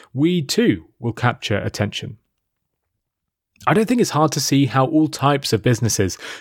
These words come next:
could benefit from following his principles.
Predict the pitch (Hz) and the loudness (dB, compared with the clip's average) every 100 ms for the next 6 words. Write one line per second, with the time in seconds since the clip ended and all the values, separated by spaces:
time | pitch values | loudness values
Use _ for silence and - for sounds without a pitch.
0 | - 123 110 120 127 - 90 - 104 95 | -4 -2 0 0 0 -2 -6 -6 -8 -2
1 | 110 104 98 95 101 - 147 143 - - | 2 4 2 0 -4 -2 -2 -2 -6 -10
2 | - | -12